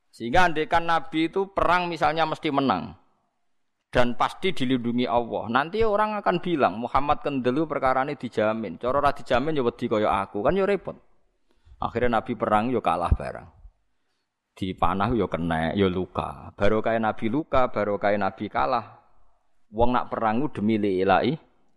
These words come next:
kalimatillah. Umpama Nabi mesti menang berarti kendele mergo dijamin mesti menang. Lah nak ngono agak demi perang, demi mesti menang. Dadi kendele mergo mesti menang. Itu wis dipikir mbek pangeran. Mulane sanut ae, anut umume wong.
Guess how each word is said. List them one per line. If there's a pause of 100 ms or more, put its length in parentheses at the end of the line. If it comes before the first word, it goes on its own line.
(260)
kalimatillah.
Umpama
Nabi
mesti
menang
berarti
kendele
mergo
dijamin (960)
mesti
menang.
Lah
nak
ngono
agak
demi
perang,
demi
mesti (920)
menang.
Dadi
kendele
mergo
mesti (960)
menang.
Itu
wis
dipikir
mbek
pangeran.
Mulane
sanut
ae,
anut
umume
wong.